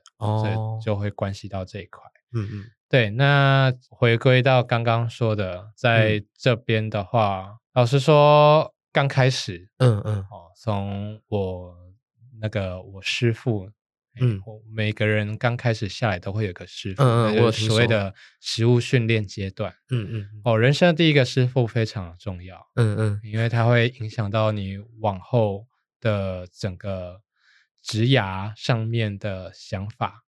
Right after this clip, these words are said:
Speaker 1: 嗯，哎，不好意思，
Speaker 2: 对。
Speaker 1: 我，我问一下，这个师父是你下单位的时候才会有，还是其实实习的时候就会？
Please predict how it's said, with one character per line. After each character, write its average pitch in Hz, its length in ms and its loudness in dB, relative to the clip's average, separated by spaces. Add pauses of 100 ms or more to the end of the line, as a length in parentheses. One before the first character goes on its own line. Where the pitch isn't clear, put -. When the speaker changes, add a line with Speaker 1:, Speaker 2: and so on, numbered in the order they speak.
(100)
Speaker 1:
嗯， 120 120 -8 (100)
哎， 165 60 4
不 190 100 4
好 160 60 6
意 131 40 4
思， 135 80 2
Speaker 2:
对。 92 40 0
Speaker 1:
我， 107 100 -2
我 123 80 2
问 143 120 6
一 - 20 2
下， 123 160 0 (220)
这 - 100 -6
个 226 120 6
师 190 180 2
父 185 180 4
是 160 220 2
你 98 400 -2
下 165 260 2
单 147 200 2
位 170 120 8
的 120 80 4
时 107 140 -2
候 113 80 0
才 107 100 -2
会 120 120 4
有， 92 80 0
还 98 100 -4
是 120 100 2
其 117 120 -4
实 98 80 -2
实 - 200 -2
习 104 200 -2
的 90 80 -6
时 87 120 -8
候 95 120 -4
就 98 100 -8
会？ 90 260 -8